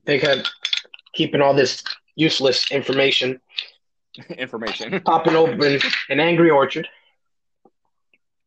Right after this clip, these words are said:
Speaker 2: Very good.
Speaker 1: All right. So, Metal Gear Solid, the Twin Snakes, was just a story.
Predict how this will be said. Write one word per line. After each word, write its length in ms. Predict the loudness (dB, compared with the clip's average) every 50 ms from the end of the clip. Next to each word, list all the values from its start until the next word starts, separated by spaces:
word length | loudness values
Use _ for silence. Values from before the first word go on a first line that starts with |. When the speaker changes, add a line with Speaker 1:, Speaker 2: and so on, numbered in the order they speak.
| _ _ _ _ _ -20 -20 _ -18
Speaker 2:
Very 200 | -12 -8 -8 -6
good. 220 | -6 -6 -8 -8 -12 _ _ _ -6 -6 -2 0
Speaker 1:
All 180 | 2 4 4 4
right. 180 | 4 2 0 -2 -8 -20 _ _ _ _ _ _ _ _ _ _ -20 -20 -14 -8
So, 400 | -2 2 2 4 2 2 -2 -6 _ _ _ _ _ _ _ _ _ _ _ _ _ _ _ _ _ _ _ -20 _ _ _ _ _ -2
Metal 240 | 0 2 2 4
Gear 180 | 4 2 2 2
Solid, 480 | 2 2 4 4 4 4 2 0 -2 -4 -8
the 100 | -6 -4
Twin 200 | 0 2 2 2
Snakes, 460 | 2 2 2 2 2 0 -4 -8 -10 _ _ _ _ _ _ _ _ -20 _ -20 -16 -16 -16 -16 _ -20 -20 _ _ _ _ _ _ -20 _ _ _ _ _ _ _ _ _ _ _ -20 _ _ _ _ _ _ _ _ _ _ _ _ _ _ _ _ _ _ _ _ _ _ _ -20 -20 -14 -4
was 200 | -4 -2 0 0
just 180 | 0 0 -2
a 40 | -2
story. 360 | -4 -2 0 0 0 0 -2